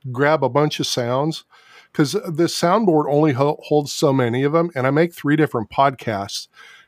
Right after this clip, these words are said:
And so it's really easy to delete 'em and upload new ones. So for every podcast I do, I'll have a set of them.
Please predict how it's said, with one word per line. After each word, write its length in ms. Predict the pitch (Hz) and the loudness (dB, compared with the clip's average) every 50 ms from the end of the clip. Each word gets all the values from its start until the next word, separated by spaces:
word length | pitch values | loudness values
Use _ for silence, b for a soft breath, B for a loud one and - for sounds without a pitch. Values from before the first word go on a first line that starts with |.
| B | B
And 160 | - 135 131 131 | -2 -2 -2 0
so 400 | - - 151 131 120 120 - - _ | 0 0 0 0 0 -2 -4 -6 _
it's 220 | - 143 131 - 180 | -4 -4 -4 -4 -2
really 260 | 185 208 214 208 190 | 0 0 2 2 2
easy 240 | 180 180 147 160 156 | 2 2 2 2 2
to 100 | 135 135 | 2 0
delete 380 | 120 123 120 127 151 165 170 | 0 0 0 2 2 4 4
'em 140 | 170 147 131 | 4 2 2
and 100 | 123 123 | 0 0
upload 380 | 135 139 - - 147 131 127 117 | 0 0 0 0 0 0 0 0
new 180 | 120 131 143 147 | 0 0 0 0
ones. 220 | 143 127 117 - | 0 -2 -4 -4
So 160 | - - 131 113 | -6 -6 -6 -8
for 240 | - - 139 135 - - | -6 -6 -6 -6 -2 -2
every 280 | 147 147 156 156 135 | 0 2 2 0 0
podcast 760 | 113 - - - - 160 170 160 131 - 151 143 127 - - 123 | -2 -6 -6 -2 0 0 0 -2 0 0 0 0 0 -2 -4 -6
I 60 | 120 | -4
do, 240 | 117 120 135 135 131 | -4 -2 -2 0 0
I'll 120 | 117 113 | -2 -2
have 180 | 104 120 127 110 | -4 -4 -6 -6
a 80 | 104 | -6
set 440 | 98 - - - - 139 131 123 - - | -6 -8 -8 -4 0 0 0 0 0 -2
of 220 | - 120 107 104 | -6 -8 -8 -6
them. 360 | 110 101 95 90 90 92 98 | -8 -8 -8 -8 -10 -14 -16